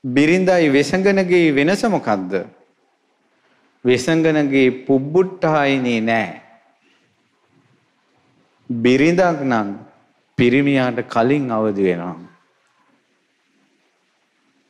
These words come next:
විවාහ වෙච්ච අය ජීවිතයේ අඩුපාඩු හදාගන්නට මේ ධර්මයෙන් උපදෙස් ගන්න ඕන. ස්වාමියාට කලින් අවදි වෙනවා බිරිඳ.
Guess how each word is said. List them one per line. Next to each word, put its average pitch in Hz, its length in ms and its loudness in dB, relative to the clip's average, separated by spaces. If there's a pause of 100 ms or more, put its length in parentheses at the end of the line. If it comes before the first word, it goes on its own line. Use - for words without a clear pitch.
(960)
විවාහ 147 380 2
වෙච්ච 196 340 2
අය 143 200 2 (560)
ජීවිතයේ 139 600 2
අඩුපාඩු 131 640 0
හදාගන්නට 123 680 -2 (560)
මේ 127 220 2
ධර්මයෙන් 123 540 -2
උපදෙස් 117 380 -2
ගන්න 113 360 0
ඕන. 98 240 -2 (1800)
ස්වාමියාට 139 1000 -2
කලින් 147 500 0
අවදි 131 380 0
වෙනවා 123 640 0 (140)
බිරිඳ. 127 460 0